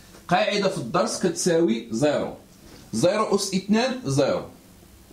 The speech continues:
يعني هذا شو وطني عبارة عن شكل محدد، وطني كامل وهو شكل محدد، لأن ليميت ديال ألان إكس على إكس كتساوي زيرو،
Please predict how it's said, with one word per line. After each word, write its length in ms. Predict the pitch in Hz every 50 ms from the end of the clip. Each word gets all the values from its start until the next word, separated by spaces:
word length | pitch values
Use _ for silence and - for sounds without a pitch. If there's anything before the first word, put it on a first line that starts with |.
| - - - - - - - - - - -
يعني 280 | 349 - 269 262 226 202
هذا 340 | 208 208 214 240 240 233 214
شو 280 | - - 214 196 202
وطني 400 | 208 - 190 196 202 214 247 226 185 190
عبارة 340 | 190 196 202 208 214 214 208
عن 160 | 180 202 196
شكل 280 | - - 196 185 -
محدد، 640 | 185 180 175 156 - 143 135 127 - - - - - - - - - - - - -
وطني 520 | 151 143 185 - - 170 165 156 160 170 165
كامل 540 | 170 - 170 170 165 165 175 208 262 233
وهو 360 | - 135 139 143 151 156 160 151
شكل 460 | - - 202 208 202 254 269 277 277 - - - - - -
محدد، 520 | 175 165 - - 139 113 - - - - - - - - - - - - - -
لأن 840 | 196 202 214 247 233 247 - - 220 208 175 151 135 131 143 208 - - - - - - - - - - - - - - - -
ليميت 800 | - 131 143 151 175 208 220 180 160 160 165 185 226 233 226 - - - - - -
ديال 420 | 131 117 127 151 147 127 110 - - - - - - - -
ألان 440 | 196 220 226 220 220 220 208 202 190 - -
إكس 360 | 160 147 123 - - - -
على 400 | - 127 139 175 180 - 139 143
إكس 220 | 135 - - -
كتساوي 580 | - 139 131 - - 143 139 127 113 110 101 - - - - - - - -
زيرو، 560 | - - 101 104 98 101 110 113 - 294 285